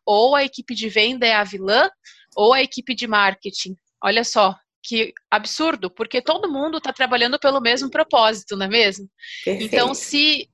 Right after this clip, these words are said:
Speaker 1: a equipe de marketing, porventura, não conseguiu passar o treinamento a tempo, teve que fazer a campanha de segunda até quarta,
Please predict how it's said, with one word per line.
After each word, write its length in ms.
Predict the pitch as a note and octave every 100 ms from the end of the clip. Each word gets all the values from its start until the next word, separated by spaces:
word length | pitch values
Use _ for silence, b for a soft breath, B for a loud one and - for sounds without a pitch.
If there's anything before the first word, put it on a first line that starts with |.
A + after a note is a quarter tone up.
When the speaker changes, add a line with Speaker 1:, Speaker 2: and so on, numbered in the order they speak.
| -
Speaker 1:
a 140 | A#3+
equipe 320 | B3+ C4+ C4+
de 120 | B3
marketing, 560 | B3 A#3+ A#3 B3 A#3 B3 - -
porventura, 960 | C#4 E4 D#4+ B3 B3 A#3 B3 A#3+ A3
não 240 | G#3+ C4 D4+
conseguiu 440 | D4 C4 - B3
passar 280 | A#3+ A3 A#3
o 60 |
treinamento 560 | A3 A#3+ A#3 A3 G#3+ G#3
a 60 | G3+ -
tempo, 640 | A3+ A3 G#3+ - A3+ A3 - B B B -
teve 240 | C4 C4
que 100 | C4+
fazer 380 | - B3+ G#3+ A#3
a 80 | A#3
campanha 580 | - A3+ - A#3 A#3+ A3
de 120 | F#3+
segunda 500 | - A3+ - B3+ B3+
até 240 | B3 A#3+
quarta, 600 | - A#3 G#3+ A3 A3 -